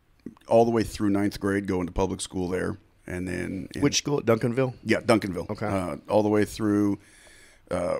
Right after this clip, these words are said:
Speaker 1: went through the ninth grade school there 'cause they have their separate ninth grade 'cause it's, everything's so, there's so many students there.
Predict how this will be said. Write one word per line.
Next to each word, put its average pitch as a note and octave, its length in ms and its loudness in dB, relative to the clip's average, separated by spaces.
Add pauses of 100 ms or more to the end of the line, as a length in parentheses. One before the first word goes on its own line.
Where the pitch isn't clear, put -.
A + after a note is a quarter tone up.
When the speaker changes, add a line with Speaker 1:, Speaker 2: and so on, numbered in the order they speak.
Speaker 1:
went A2 220 0
through A2 160 -2
the F2+ 80 -4
ninth A2 320 2
grade A2+ 240 2
school G2 480 0 (280)
there F#2 340 -4
'cause F2 160 -8
they F#2 100 -4
have F2+ 160 -4
their F#2 100 -8
separate F#2+ 420 -4 (520)
ninth F2+ 260 -6
grade F2+ 180 -6
'cause E2+ 120 -14
it's, - 140 -12 (100)
everything's F2 420 -10
so, E2+ 280 -12 (260)
there's - 160 -16
so - 280 -4
many F2+ 160 -4
students F2 400 -8
there. E2+ 240 -10